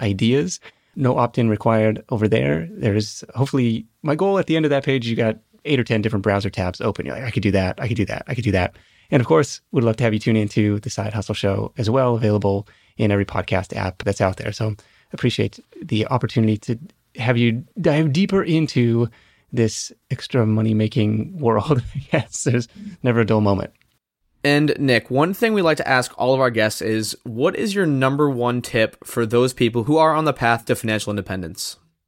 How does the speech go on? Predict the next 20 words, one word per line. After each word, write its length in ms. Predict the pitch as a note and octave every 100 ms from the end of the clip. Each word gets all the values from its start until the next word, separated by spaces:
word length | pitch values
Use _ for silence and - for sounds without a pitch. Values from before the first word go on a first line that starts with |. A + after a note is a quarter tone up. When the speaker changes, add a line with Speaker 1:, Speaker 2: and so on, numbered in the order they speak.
| _
Speaker 1:
So 100 | -
number 220 | D3+ A3 B3+
one 180 | G#3+
tip 260 | C#3+ C#3+ -
would 160 | D3 B2
be 120 | C3
to 180 | - -
allocate 640 | D3 F#3 - E3+ D#3+ - -
a 180 | B2 A#2+ _ -
percentage 560 | C3+ - - F3 G3+
of 100 | F3+
your 100 | E3+
time 480 | D#3 C3 B2+ B2+ B2 - _ _ -
to, 540 | - C3 B2 B2 B2 - _ _ _ _ -
call 180 | C#3 C#3
them 120 | C3
passive 420 | - C3 - B2
income 340 | B2+ A2+ A#2
projects, 580 | G#2 - E2 - - -
or 420 | - B2 A2+ A2+